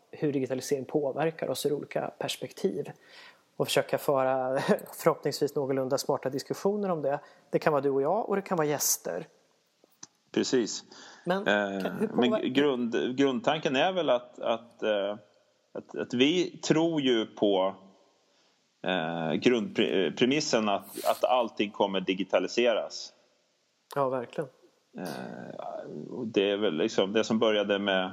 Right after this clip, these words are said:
Speaker 2: musikbranschen, liksom, kommer, ja, det kommer inte lugna ner sig förrän det har liksom transformerat,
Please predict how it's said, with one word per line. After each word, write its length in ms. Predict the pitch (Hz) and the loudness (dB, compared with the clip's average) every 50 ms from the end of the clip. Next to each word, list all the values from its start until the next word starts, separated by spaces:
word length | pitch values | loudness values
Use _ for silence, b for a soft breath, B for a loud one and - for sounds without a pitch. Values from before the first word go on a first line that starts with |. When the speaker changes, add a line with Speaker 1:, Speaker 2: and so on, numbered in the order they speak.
| - - - | -8 -12 -10
Speaker 2:
musikbranschen, 1500 | - - 190 - 101 101 - - 117 101 90 - - - - - - _ - - 117 110 113 113 110 107 - 104 87 85 | -10 -8 -4 0 0 0 4 4 4 4 2 0 -4 -8 -10 -10 -14 _ 0 2 2 2 2 0 -2 0 -2 -2 -2 -2
liksom, 580 | 87 87 - 92 90 87 87 87 - - - - | -6 -6 -6 -6 -4 -4 -8 -8 -10 -12 -12 0
kommer, 540 | - 107 98 98 92 90 90 92 92 95 95 - b b b b b b b b b b b _ _ _ - - - - | 0 2 2 2 2 0 0 0 -2 -6 -12 -18 b b b b b b b b b b b _ _ _ -6 -4 -2 0
ja, 440 | 87 80 69 - - 110 90 - - - | 0 0 0 2 2 0 0 0 -6 -2
det 80 | - - | -2 0
kommer 240 | - 127 117 120 110 | 0 2 0 0 0
inte 400 | 107 - 117 110 107 107 95 - - - - - 82 92 | 0 2 2 2 2 0 0 -4 -8 -8 -6 -6 -2 2
lugna 420 | 113 110 117 117 113 113 110 107 | 2 2 4 2 2 0 0 0
ner 220 | 107 110 120 123 117 | 2 2 2 0 0
sig 180 | - - 104 | 0 -2 -2
förrän 200 | - - 101 92 95 | -2 -2 -4 -2 0
det 60 | - 92 | -2 0
har 200 | 87 98 95 92 | 2 2 2 2
liksom 340 | 95 90 - 98 90 92 | 0 0 2 0 0 0
transformerat, 1000 | - - 110 101 92 - - 101 98 92 87 87 87 - - - - - - - | 0 0 0 0 0 -2 -4 -2 0 2 2 2 0 0 -4 -12 -12 -12 -12 -14